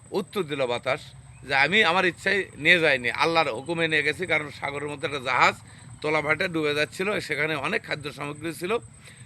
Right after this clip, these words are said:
তখন আল্লাহ আমা-, ওই জাহাজের সমস্ত লোকেরা প্রার্থনা করছে, 'আল্লাহ, আমরা এই ধন সম্পদগুলো, এই সামগ্রীগুলো তোমার রাস্তায় বিলিয়ে দেবো,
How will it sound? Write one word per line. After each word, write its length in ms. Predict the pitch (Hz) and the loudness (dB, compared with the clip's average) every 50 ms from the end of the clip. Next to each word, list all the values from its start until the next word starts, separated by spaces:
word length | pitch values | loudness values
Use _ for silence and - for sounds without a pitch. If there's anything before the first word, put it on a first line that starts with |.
| - - - | -14 -2 2
তখন 280 | 160 180 175 226 247 226 185 - - | 2 4 6 6 4 2 0 -4 -8
আল্লাহ 280 | - 139 156 165 165 165 | -4 -2 0 0 0 0
আমা-, 220 | 160 160 165 160 - - - - - - - | 0 -2 -4 -6 -8 -14 -20 -20 -16 -8 -2
ওই 140 | - 190 185 170 - - - - - | 0 0 0 0 -4 -12 -20 -6 2
জাহাজের 320 | 143 151 160 196 226 233 208 | 4 6 6 6 6 4 2
সমস্ত 460 | 147 - - 165 190 208 175 - - 185 143 113 - 117 - - - - - - - - - - 90 | 0 -4 -6 -6 -6 -6 -6 -4 -4 -2 -2 -2 -4 -10 -20 -20 -20 -20 -20 -20 -20 -20 -20 -18 -10
লোকেরা 460 | 110 143 175 196 165 180 190 190 220 | -4 -2 0 0 2 2 4 4 4
প্রার্থনা 500 | 220 - - 170 196 - - 185 196 185 | 4 4 2 2 2 2 0 -4 -4 -4
করছে, 220 | 170 170 160 135 170 | -4 -4 -4 -2 -2
'আল্লাহ, 240 | 151 151 160 175 165 | -2 0 2 0 0
আমরা 260 | 151 151 156 160 156 151 | 0 0 2 2 2 2
এই 240 | 143 147 175 190 214 185 - - - - - - - - | 2 2 2 2 2 -2 -6 -16 -20 -20 -20 -20 -20 -14
ধন 220 | 95 101 139 139 139 | -10 -10 -10 -8 -8
সম্পদগুলো, 480 | 151 165 156 165 170 147 151 170 175 160 | -10 -8 -6 -6 -6 -6 -4 -4 -4 -2
এই 240 | - 135 151 160 151 139 - _ _ - - - - - - _ - | -2 -2 -4 -4 -4 -6 -12 _ _ -20 -20 -20 -20 -20 -20 _ -12
সামগ্রীগুলো 680 | - - 156 165 165 151 147 160 165 151 170 180 214 196 - - - - _ - _ _ - | -6 -4 -2 -2 -4 -4 -4 -6 -4 -2 -2 -4 -4 -4 -8 -14 -20 -20 _ -20 _ _ -6
তোমার 200 | 165 175 190 190 | -4 0 2 4
রাস্তায় 320 | 170 160 156 - 175 160 147 | 4 2 2 0 -4 -4 -2
বিলিয়ে 220 | 139 147 156 147 | 0 0 0 0
দেবো, 220 | 120 110 98 85 | 0 -2 -12 -14